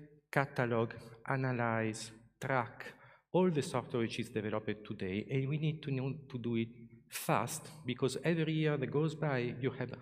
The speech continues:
hundreds of millions of lines of new codes which are misplaced,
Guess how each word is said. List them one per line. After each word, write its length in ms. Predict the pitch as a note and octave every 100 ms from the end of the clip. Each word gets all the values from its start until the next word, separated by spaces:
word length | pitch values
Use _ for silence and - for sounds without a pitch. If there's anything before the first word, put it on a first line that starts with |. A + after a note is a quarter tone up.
| -
hundreds 480 | C3+ D3+ C#3 C#3 C3+ - - - - -
of 80 |
millions 560 | A#2+ C#3 D3 C#3 C3 -
of 100 | G#2+
lines 300 | A2 B2 C3
of 80 | G2+
new 200 | A2+ D#3
codes 380 | - A#2 A2 -
which 200 | G#2 -
are 140 | G#2+ A2+ - - _
misplaced, 680 | A2+ A2+ - F#2+ F#2+ -